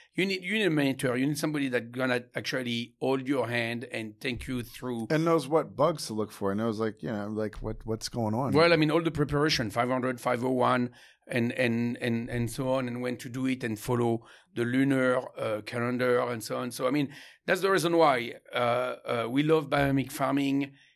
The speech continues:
Speaker 1: It's, it's, it's very, uh, important for us
Speaker 2: Mm-hmm.
Speaker 1: to take care of Mother Nature. We feel that we are more that, uh, of course, we are vigneron, but we are more like,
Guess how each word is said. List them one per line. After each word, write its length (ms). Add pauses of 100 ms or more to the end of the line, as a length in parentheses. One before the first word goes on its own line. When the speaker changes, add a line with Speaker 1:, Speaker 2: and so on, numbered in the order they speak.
(140)
Speaker 1:
It's, 280
it's, 340
it's 200
very, 500
uh, 300 (300)
important 400
for 200
us 240 (160)
Speaker 2:
Mm-hmm. 260 (220)
Speaker 1:
to 240
take 240
care 220
of 100
Mother 280
Nature. 440
We 200
feel 420
that 260
we 140
are 120
more 640 (480)
that, 580 (220)
uh, 460 (200)
of 100
course, 280
we 160
are 80
vigneron, 600 (460)
but 200
we 120
are 80
more 260
like, 300